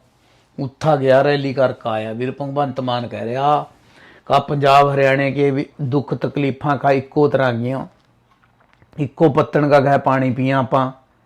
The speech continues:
ਇਹ ਵੀ ਇੱਕੋ ਪੱਤਣ ਕਾ ਪਾਣੀ ਪੀਆਂ। ਜਦੇ ਮੇਰੇ ਦਿਮਾਗ ਮਾ ਗਈ ਐਸ ਬਾਈ ਐਲ ਨਹਿਰ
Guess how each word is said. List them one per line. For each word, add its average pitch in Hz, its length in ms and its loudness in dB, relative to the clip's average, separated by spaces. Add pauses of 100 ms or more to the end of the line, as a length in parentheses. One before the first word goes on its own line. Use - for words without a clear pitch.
(540)
ਇਹ 151 100 0
ਵੀ 147 100 2
ਇੱਕੋ 160 260 4
ਪੱਤਣ 156 400 2
ਕਾ 151 120 6
ਪਾਣੀ 143 360 2
ਪੀਆਂ। 143 240 0
ਜਦੇ 139 260 2
ਮੇਰੇ 147 240 4
ਦਿਮਾਗ 131 420 2
ਮਾ 135 240 0
ਗਈ 127 200 0
ਐਸ 123 300 -4
ਬਾਈ 127 320 2
ਐਲ 127 280 4
ਨਹਿਰ 123 360 -2